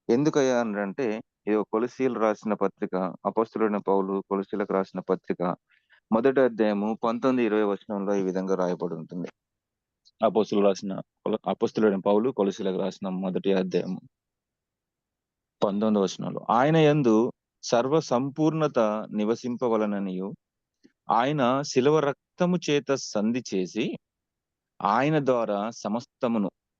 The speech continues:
అవి భూలోకమందున్నవైనను, పరలోకమందున్నవైనను, వాటనన్నిటినీ ఆయన ద్వారా తనతో సమాధానపరుచుకొనవలెననియు తండ్రి అభిష్టమాయెను." తండ్రికి ఏమిష్టమైందట?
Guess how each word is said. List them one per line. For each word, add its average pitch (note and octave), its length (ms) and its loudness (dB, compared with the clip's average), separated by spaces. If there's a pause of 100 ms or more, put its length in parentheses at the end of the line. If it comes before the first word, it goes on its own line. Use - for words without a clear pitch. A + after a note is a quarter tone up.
(400)
అవి G2 480 2
భూలోకమందున్నవైనను, A2 1500 0 (760)
పరలోకమందున్నవైనను, A#2 1400 -2 (460)
వాటనన్నిటినీ A2 1120 0 (220)
ఆయన A#2+ 400 0
ద్వారా G2+ 440 -2
తనతో G2 440 -8
సమాధానపరుచుకొనవలెననియు F#2 1900 0 (400)
తండ్రి A2 500 4 (100)
అభిష్టమాయెను." F#2 1300 -2 (800)
తండ్రికి A2+ 380 2
ఏమిష్టమైందట? A#2+ 1040 0